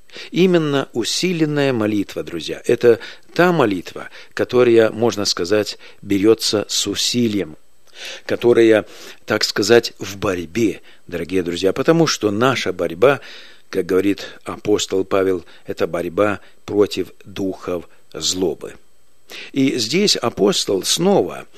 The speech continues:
применяет такую иллюстрацию. Он говорит: "Посмотрите на пророка Илью. Ведь он был таким же человеком, подобным к нам. И он помолился, и не было шесть, э, три года и шесть месяцев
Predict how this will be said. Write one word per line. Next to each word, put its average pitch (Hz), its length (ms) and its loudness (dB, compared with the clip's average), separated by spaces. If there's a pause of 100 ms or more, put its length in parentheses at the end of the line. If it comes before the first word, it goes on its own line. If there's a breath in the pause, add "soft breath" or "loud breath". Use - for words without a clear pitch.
(260 loud breath)
применяет 147 840 0
такую 135 480 4
иллюстрацию. 113 760 2
Он 135 100 2
говорит: 151 280 0
"Посмотрите 131 840 0
на 113 380 0
пророка 98 680 0
Илью. 147 640 0 (280)
Ведь 123 280 -2
он 135 320 2
был 139 320 6 (180 loud breath)
таким 196 460 0
же 175 120 4
человеком, 170 600 2 (240 loud breath)
подобным 165 760 4
к - 140 -8
нам. 185 460 2 (260 loud breath)
И 113 140 2
он 127 240 4
помолился, 156 800 2 (340 loud breath)
и 120 140 -2
не 107 200 0
было 101 380 2 (340 soft breath)
шесть, - 520 -2
э, 90 280 0 (120)
три 143 200 2
года 104 380 6
и 85 80 -2
шесть - 320 0
месяцев 90 640 -6